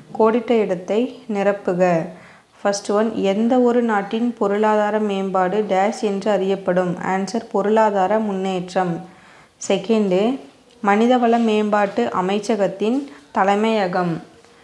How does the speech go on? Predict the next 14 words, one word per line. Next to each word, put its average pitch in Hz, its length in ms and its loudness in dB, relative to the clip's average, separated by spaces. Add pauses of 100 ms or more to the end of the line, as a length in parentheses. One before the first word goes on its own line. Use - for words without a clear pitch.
ஆன்சர் 208 580 0 (640)
புதுடெல்லியிலுள்ள 220 1200 2 (1160)
சாஸ்திரி 220 720 2
பவன். 180 500 2 (480)
தேர்டு, 208 520 2
இந்தியாவில் 233 720 2
அதிக 214 360 2
கல்வியறிவு 208 680 2
பெற்றுள்ள 214 520 0
மாநிலம். 185 680 0
ஆன்சர் 202 540 0 (500)
கேரளா. 196 680 4 (2000)
ஃபோர்த்து, 214 760 0
உலகளவில் 233 960 2